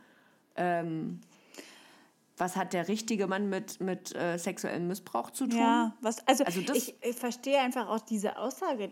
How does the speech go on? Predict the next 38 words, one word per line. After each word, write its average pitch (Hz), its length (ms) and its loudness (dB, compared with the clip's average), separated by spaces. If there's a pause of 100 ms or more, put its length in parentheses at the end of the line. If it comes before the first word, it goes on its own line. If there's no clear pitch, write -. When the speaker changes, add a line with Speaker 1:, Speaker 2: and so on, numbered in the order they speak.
Speaker 2:
Also 208 240 -4 (260)
dann 208 240 -2
hat, 226 220 -2 (1000)
ich - 180 -12
muss 226 160 -2
mir 240 80 -2
das 240 120 -8
auch, 233 260 -8
ich 240 120 -6
muss 247 160 2
da 320 120 0
noch 294 140 2
mal 294 140 4
drüber 285 300 2
nachdenken. 190 680 -2 (380)
Speaker 1:
<laughs> - 40 -8 (680)
Speaker 2:
Ja. 220 260 2
Speaker 1:
Mhm. 254 220 -2 (920)
Speaker 2:
Dann 185 200 -6
ist - 220 -12
auch 196 320 -12
in 208 80 -4
Zeiten 214 460 -6 (100)
der - 100 -8
Ruf 190 140 -12
nach 196 160 -8 (100)
einem 180 140 -12
richtigen 208 320 -10
Mann 214 140 -6
nicht 233 180 -10
leiser 196 260 -12
geworden. 196 380 -10 (2000)
Zeiten 226 300 -6
von 233 200 4
Speaker 1:
So 214 80 10
nach 214 180 6
dem 262 140 2
Speaker 2:
MeToo. 247 60 8